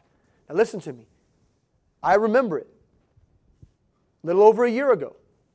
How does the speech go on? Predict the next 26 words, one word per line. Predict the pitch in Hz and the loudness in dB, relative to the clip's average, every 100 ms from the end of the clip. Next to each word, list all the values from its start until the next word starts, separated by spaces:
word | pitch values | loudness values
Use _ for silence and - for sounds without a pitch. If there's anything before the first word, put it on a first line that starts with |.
| _ _ _ _ _ _ _ _ - | _ _ _ _ _ _ _ _ -20
an | 160 | -12
email | 208 254 226 165 | -4 0 0 -2
came | - 196 196 | -4 -6 -4
to | 180 | -2
all | 165 196 | 0 0
of | 202 | -2
the | 196 | -6
pastors. | 170 156 - - _ _ _ _ _ _ _ _ _ | -8 -8 -12 -20 _ _ _ _ _ _ _ _ _
It's | 131 | -16
like | 156 - | -14 -6
four | 202 214 | 2 2
pages | 196 196 180 165 | 4 0 -2 -6
long | 147 123 - _ _ _ _ _ _ _ _ _ _ _ _ _ _ _ _ _ _ _ _ - | -10 -14 -20 _ _ _ _ _ _ _ _ _ _ _ _ _ _ _ _ _ _ _ _ -12
about | 151 185 | -2 0
what | 196 214 | 2 0
the | 190 | -6
Spirit | - - 247 254 156 - | -16 -14 -6 -4 -4 -6
had | 165 151 | -14 -18
said | - 240 196 139 | -10 -6 -6 -8
to | - | -16
Mike. | 151 143 - _ _ _ _ _ _ _ _ _ _ _ _ _ _ _ _ _ _ _ _ _ _ _ _ _ _ _ _ _ _ _ - | -16 -16 -18 _ _ _ _ _ _ _ _ _ _ _ _ _ _ _ _ _ _ _ _ _ _ _ _ _ _ _ _ _ _ _ -10
And | 170 | -8
I | |
pored | 185 - 202 180 | -6 0 0 2
over | 190 135 | -2 -6
it. | - | -18